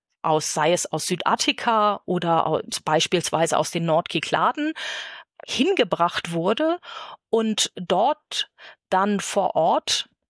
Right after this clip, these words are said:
das Erz geschmolzen und weiterverarbeitet wurde. Also etwas, was sozusagen dem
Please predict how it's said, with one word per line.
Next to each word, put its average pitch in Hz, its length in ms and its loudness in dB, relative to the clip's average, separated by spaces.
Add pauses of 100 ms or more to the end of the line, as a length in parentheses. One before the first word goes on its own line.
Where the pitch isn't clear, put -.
das 175 200 0
Erz - 500 0
geschmolzen 196 720 0
und 165 180 -2
weiterverarbeitet 165 1040 0
wurde. 156 280 0
Also 180 340 2 (720)
etwas, 196 500 0
was 180 200 2 (320)
sozusagen 175 760 -2
dem 175 760 -2